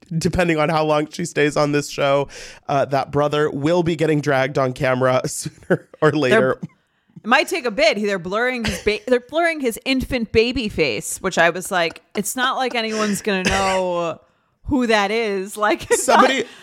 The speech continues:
Speaker 2: someone at work is gonna be like, "I saw you on," like, <laughs>
Speaker 1: He wrote, like, a strongly worded letter to Bravo that was like, "I swear to God, if I see, if I see one unblurred childhood photo of myself on this show,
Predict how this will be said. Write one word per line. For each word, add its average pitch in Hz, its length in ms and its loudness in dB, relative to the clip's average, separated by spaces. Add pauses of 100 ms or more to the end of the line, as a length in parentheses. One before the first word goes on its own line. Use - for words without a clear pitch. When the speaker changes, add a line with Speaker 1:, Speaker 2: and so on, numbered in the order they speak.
(140)
Speaker 2:
someone 302 240 -2
at 269 100 2
work 269 320 6
is - 140 -2
gonna 240 140 -4
be 233 120 -2
like, 220 160 0
"I 220 60 -2
saw 226 260 2
you 233 220 0
on," 214 120 -4
like, 320 180 -2
<laughs> - 400 0
Speaker 1:
He 247 100 0
wrote, 269 260 2
like, 269 160 -2
a 247 100 0
strongly 180 800 0
worded 160 320 2
letter 147 300 2
to 143 140 -4
Bravo 135 460 2
that 156 160 0
was 156 300 -6
like, 160 300 2
"I 156 100 4
swear 160 440 -2
to 185 80 0
God, 143 460 0
if - 460 0
I 208 160 0
see, 196 400 -2 (260)
if 220 120 2
I 233 100 2
see - 200 -6
one 185 360 2
unblurred 190 500 0
childhood 165 520 0
photo 151 320 2
of 143 100 -4
myself 151 540 0
on 156 160 2
this 156 220 0
show, 139 460 0